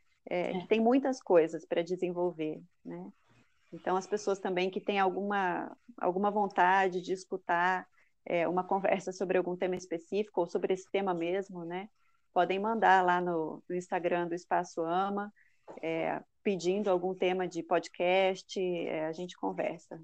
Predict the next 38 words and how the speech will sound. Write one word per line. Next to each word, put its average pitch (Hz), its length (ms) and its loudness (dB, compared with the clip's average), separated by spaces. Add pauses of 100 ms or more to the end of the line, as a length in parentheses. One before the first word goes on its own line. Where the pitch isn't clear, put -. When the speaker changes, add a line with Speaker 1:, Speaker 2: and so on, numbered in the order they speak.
(180)
Speaker 1:
né? 180 100 -10 (300)
Speaker 2:
É, 233 120 12
a 208 60 12
gente 226 200 10
tem 269 160 12
dois 277 260 12
Instagram, 269 540 10
né? 190 160 8
O 190 40 10
do 196 100 8
Espaço 226 420 10
Ama, 262 580 12
que - 60 8
é 226 40 12
espaço 233 560 10
ponto 262 320 12
ama 226 360 12
ponto 220 220 10
R 220 160 12
J, 220 500 10 (720)
e 262 140 12
o 294 260 12
Conversa 302 440 10
de 285 120 4
Terapeutas, 302 800 10
né? 262 280 8 (440)
Né, 214 260 4
os 214 120 8
dois 214 200 12
Instagrams, 220 540 8
vocês - 400 0
podem 226 300 12
entrar 233 220 12
em 233 100 10
contato 226 420 8
com 247 60 8
a 233 60 12
gente 226 840 10